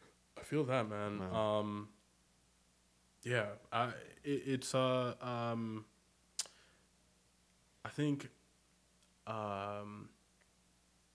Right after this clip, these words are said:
Speaker 1: one thing that is very, re-,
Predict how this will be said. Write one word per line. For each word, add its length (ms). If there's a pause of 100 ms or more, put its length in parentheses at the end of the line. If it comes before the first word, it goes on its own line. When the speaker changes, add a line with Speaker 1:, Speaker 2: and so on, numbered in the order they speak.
(1800)
Speaker 1:
one 320
thing 180
that 120
is 120
very, 440 (440)
re-, 160